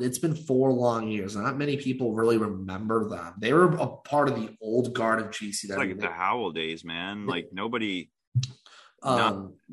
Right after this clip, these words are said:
Speaker 2: n-, the new fans,
Speaker 1: <sighs>
Speaker 2: like, they
Speaker 1: yeah.
Speaker 2: probably don't, you know, and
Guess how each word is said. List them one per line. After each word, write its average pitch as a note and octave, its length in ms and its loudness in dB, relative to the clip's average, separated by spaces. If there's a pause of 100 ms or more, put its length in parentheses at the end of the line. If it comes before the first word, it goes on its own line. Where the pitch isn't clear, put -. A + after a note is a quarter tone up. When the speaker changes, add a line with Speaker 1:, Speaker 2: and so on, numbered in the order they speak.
Speaker 2:
n-, G2 160 -10
the A2+ 80 -4
new A#2+ 180 -2
fans, A2+ 1040 -6
Speaker 1:
<sighs> - 80 -20
Speaker 2:
like, - 100 -14 (240)
they C#3 80 -6
Speaker 1:
yeah. G#2+ 480 2
Speaker 2:
probably G#2 220 -2
don't, G2 340 -2 (120)
you F#2+ 140 -6
know, F#2+ 200 0
and G2+ 160 -6